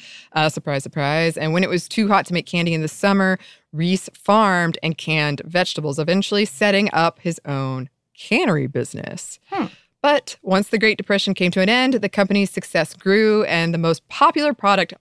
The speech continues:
Speaker 1: by far were the peanut butter cups.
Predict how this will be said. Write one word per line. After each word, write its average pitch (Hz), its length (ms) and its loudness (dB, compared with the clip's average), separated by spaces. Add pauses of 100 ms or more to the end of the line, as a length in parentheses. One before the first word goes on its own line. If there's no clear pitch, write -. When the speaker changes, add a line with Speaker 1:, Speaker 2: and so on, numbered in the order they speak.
Speaker 1:
by 151 400 2
far 165 440 0 (400)
were 170 400 2
the 170 100 -2
peanut 151 280 -4
butter 139 180 0
cups. - 560 -2